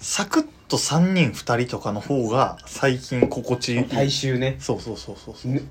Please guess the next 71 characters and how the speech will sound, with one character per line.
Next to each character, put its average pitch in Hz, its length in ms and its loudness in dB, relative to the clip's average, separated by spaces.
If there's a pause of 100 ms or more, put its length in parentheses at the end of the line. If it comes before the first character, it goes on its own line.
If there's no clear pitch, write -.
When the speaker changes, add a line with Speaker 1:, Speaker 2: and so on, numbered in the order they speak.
(220)
Speaker 2:
う 143 100 2
わ、 127 60 2
も - 80 -4 (180)
う - 40 2
二 117 120 -4
千 208 300 0
円？ 220 140 -4
み 170 120 -8
た - 100 -10
い - 40 -14
な。 - 40 -18 (440)
Speaker 1:
よ 135 80 -8
っ 143 40 -4
し - 460 2
ー 247 220 2
み 180 120 4
た 120 160 4
い - 40 0
な。 - 60 4
Speaker 2:
言 - 0 -
っ - 40 -8
た 117 80 0
け - 0 -
ど、 101 160 -10
え、 208 120 -4
二 143 140 -4
千 185 260 -2
円？ 190 180 -4
み 156 100 -2
た - 100 -10
い - 40 -8
な 95 60 -10
の 95 100 -10
が 95 100 -8
ち 123 100 -8
ょ 120 100 -2
う - 20 -4
ど 113 140 -2
い 104 120 -4
い。 101 100 -12
Speaker 1:
ち - 160 -10
ょ 135 80 0
う 120 40 -6
ど 120 120 -2
い 101 40 -4
い。 90 100 -14 (1700)
で 151 60 0
も 127 180 -2
ま 117 180 0
あ 107 60 -2
な、 95 180 -10 (320)
そ - 180 -4
れ 156 60 -2
こ 156 140 -4
そ 123 200 -4
太 139 200 -6
田 - 40 -14
と 139 80 -8
か 107 100 -4
職 127 380 -4
業 135 180 2
柄 123 220 -2
さ、 101 220 -12 (840)
物 127 300 2
は 110 60 0
食 - 180 -2
う 113 60 0
じ 104 100 -4
ゃ 95 60 -6
ん 90 40 -16
か。 - 180 -14